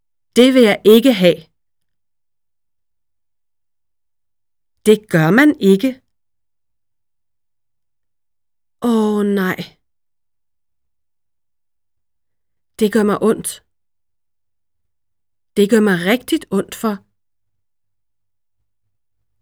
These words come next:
det er en skam. Herligt. Det er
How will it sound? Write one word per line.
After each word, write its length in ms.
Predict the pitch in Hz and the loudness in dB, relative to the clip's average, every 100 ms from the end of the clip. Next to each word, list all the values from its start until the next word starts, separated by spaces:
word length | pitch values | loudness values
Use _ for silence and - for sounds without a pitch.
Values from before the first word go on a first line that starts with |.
| _ | _
det 120 | 240 226 - - | -2 -2 -6 -4
er 60 | 190 | -2
en 60 | 185 - | -2 -6
skam. 280 | - 170 165 _ _ _ _ _ _ _ _ _ _ _ _ _ _ _ _ _ _ _ _ _ _ _ _ _ _ _ _ _ _ - | -6 -6 -8 _ _ _ _ _ _ _ _ _ _ _ _ _ _ _ _ _ _ _ _ _ _ _ _ _ _ _ _ _ _ -6
Herligt. 520 | 190 233 240 214 165 - - _ _ _ _ _ _ _ _ _ _ _ _ _ _ _ _ _ _ | 2 4 4 4 0 -6 -12 _ _ _ _ _ _ _ _ _ _ _ _ _ _ _ _ _ _
Det 80 | 208 | -2
er 60 | 214 | -2